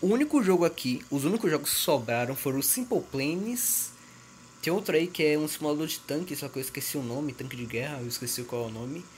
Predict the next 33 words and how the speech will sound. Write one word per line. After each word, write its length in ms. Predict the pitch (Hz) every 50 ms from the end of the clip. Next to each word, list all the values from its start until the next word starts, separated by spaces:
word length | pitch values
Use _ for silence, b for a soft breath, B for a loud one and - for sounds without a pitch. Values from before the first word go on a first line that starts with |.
| B B B B B B B -
Sobrou 460 | - - 175 170 156 151 160 175 175
também, 1300 | 165 - - 185 170 170 156 143 151 156 156 156 156 156 151 151 151 151 147 143 139 135 131 127 127 131 131 127 - - - -
putz, 320 | 262 277 - - - -
cara. 420 | - - 143 127 117 110 110 123 139 - - - - - - - - - - - - -
Acho 160 | - 165 - -
que 80 | 180
não, 200 | 180 175 170 170
pessoal, 280 | 170 165 151 - 147 139
acho 160 | 143 - -
que 160 | - 151 147
só 240 | 147 - 160 160 170
em 80 | 185 185
geral 340 | 175 190 180 165 151 143
mesmo 220 | 135 135 143 156 147
que 100 | 151 -
eu 60 | 143
mais 200 | 143 151 156 151
jogo 160 | 139 135 135
só 120 | - 151 147
sobrou 320 | - 151 143 135 143 143
Simple 300 | - - 151 - 180 180
Planes 440 | 180 - 127 131 127 127 123 120 123
aqui, 240 | 120 - - - 139
porque, 540 | - - - - - - 139 139 160 185 B B B B B B B B B B B B B - - - - -
ah, 320 | 123 131 127 123 123 123 - - - 196 165
é, 160 | 127 110 - -
eu 60 | -
vou 80 | 147 156
explicar 320 | 175 170 - 175 151 -
isso 140 | 160 147 -
pra 120 | - 156 139
vocês 240 | 135 - 143 135
também. 260 | - - 143 113 -